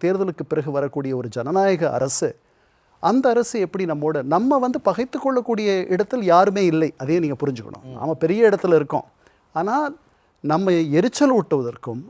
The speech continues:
Speaker 1: நம்மை குத்துவதற்கும், நம்மை சீண்டுவதற்கும், அ, நம்மை துன்பப்படுத்துவதற்கும் அவர்களால் முடியும்.
Speaker 2: ம்.
Speaker 1: அ, நாம ஒரு பெரிய டிராகன் தூங்கிட்டு இருக்கோம்.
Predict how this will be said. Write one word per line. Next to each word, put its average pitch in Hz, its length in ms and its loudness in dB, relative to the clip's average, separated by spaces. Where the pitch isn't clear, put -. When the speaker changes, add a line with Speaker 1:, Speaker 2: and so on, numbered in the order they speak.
Speaker 1:
நம்மை 151 320 -2
குத்துவதற்கும், 156 800 -2
நம்மை 151 260 0
சீண்டுவதற்கும், 175 760 0
அ, 156 80 -2
நம்மை 151 340 -2
துன்பப்படுத்துவதற்கும் 208 800 -2
அவர்களால் 147 360 0
முடியும். 127 340 -6
Speaker 2:
ம். 107 840 -20
Speaker 1:
அ, 143 80 -4
நாம 160 240 -2
ஒரு 151 140 0
பெரிய 233 360 -2
டிராகன் 151 440 2
தூங்கிட்டு 196 280 -2
இருக்கோம். 117 320 -14